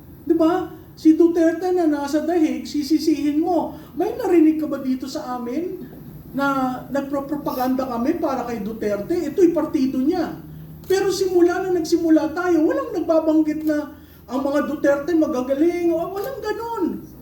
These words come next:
Pero siya, ganon. Ang, ang ina-address ko sa mainstream media, pag kayo nagtanong ng tanong, siguraduhin yung sagutin niya. Kasi kasama kayo sa propaganda.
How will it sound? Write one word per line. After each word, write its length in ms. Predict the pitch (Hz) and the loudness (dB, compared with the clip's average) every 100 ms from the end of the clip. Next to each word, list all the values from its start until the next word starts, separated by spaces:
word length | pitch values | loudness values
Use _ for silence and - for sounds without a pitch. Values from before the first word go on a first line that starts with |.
| - - - - | -20 -20 -18 -8
Pero 320 | - 403 415 427 | 2 4 4 0
siya, 560 | - 415 330 302 302 - - - - | -2 -2 0 0 -4 -8 -20 -20 -12
ganon. 720 | 311 415 453 427 285 202 - - - - - - - - - | -6 -6 -4 -2 -2 -4 -12 -18 -20 -20 -20 -20 -20 -12 -4
Ang, 160 | 370 381 320 | -2 -2 -2
ang 160 | 370 349 349 339 330 - - | 0 0 4 4 2 -2 -8
ina-address 640 | 294 339 330 320 330 311 | -2 0 0 2 2 2
ko 80 | 339 | 2
sa 80 | 339 | 2
mainstream 560 | 320 311 302 - 311 294 | 4 6 4 4 2 2
media, 400 | 277 - 269 - | 0 -4 -6 -4
pag 160 | 359 | -4
kayo 160 | 403 427 427 | -2 -2 -4
nagtanong 360 | 349 370 381 370 | -4 -2 0 2
ng 140 | 359 359 | 2 2
tanong, 320 | 339 330 254 254 | 2 2 0 -2
siguraduhin 560 | 349 392 415 392 392 392 | -2 -2 -2 -2 -2 -4
yung 80 | |
sagutin 480 | 349 330 339 349 320 | -4 -2 0 2 2
niya. 320 | 294 330 320 - - - - - - - | 2 0 -4 -8 -14 -20 -20 -20 -20 0
Kasi 320 | 392 320 415 | 2 2 2
kasama 480 | 381 392 381 381 359 | 0 0 0 -2 4
kayo 160 | 349 | 6
sa 160 | 330 359 | 6 0
propaganda. 960 | 349 339 330 294 285 269 262 349 311 | -2 -2 -2 -2 -4 -4 -2 -2 -4